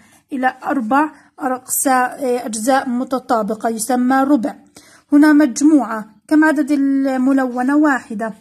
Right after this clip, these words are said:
من، آه، كم عددها جميعها؟ اثنان. إذا هذه الكرة الملونة تسمى نصف المجموعة. هنا قطعة واحدة ملونة، من كم عدد المجموعات كاملة؟ أربعة.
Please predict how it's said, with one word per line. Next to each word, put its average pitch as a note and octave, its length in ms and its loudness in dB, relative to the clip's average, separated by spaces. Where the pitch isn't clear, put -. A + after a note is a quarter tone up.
من، C#4 360 2
آه، B3 280 -4
كم D#4 220 -2
عددها C#4 520 0
جميعها؟ D4 680 2
اثنان. C4+ 480 0
إذا A#3+ 140 -6
هذه C#4 340 0
الكرة D4+ 300 0
الملونة C#4 680 2
تسمى C4+ 480 0
نصف D4+ 760 0
المجموعة. A3+ 680 -4
هنا D4+ 200 4
قطعة D4+ 360 -4
واحدة C#4 400 -2
ملونة، C4+ 720 -2
من B3+ 400 0
كم E4+ 160 0
عدد D#4+ 280 -2
المجموعات C#4+ 680 0
كاملة؟ C4 560 -4
أربعة. A3+ 460 -6